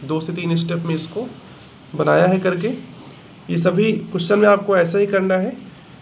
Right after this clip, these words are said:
तो यहाँ पे हम लिखेंगे which show that both x minus zero P of x and x minus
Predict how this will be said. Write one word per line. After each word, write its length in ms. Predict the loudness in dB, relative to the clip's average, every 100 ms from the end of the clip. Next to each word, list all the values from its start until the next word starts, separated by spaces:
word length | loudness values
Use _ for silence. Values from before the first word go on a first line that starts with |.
| -16 -4
तो 60 |
यहाँ 140 | 2 4
पे 80 | 6
हम 100 | 6
लिखेंगे 460 | 4 2 2 2 0
which 320 | 0 -4 -4 -6
show 240 | 2 4 6
that 280 | 4 4 -2 -2
both 340 | 0 -2 -2 -2
x 180 | -2 0
minus 320 | 0 0 -2 -10 -6 -2
zero 260 | 0 0 -2 -2
P 100 | 2 2
of 140 | 2
x 220 | -2 -4 -4 -2
and 120 | 2
x 240 | 2 2 0
minus 280 | 0 0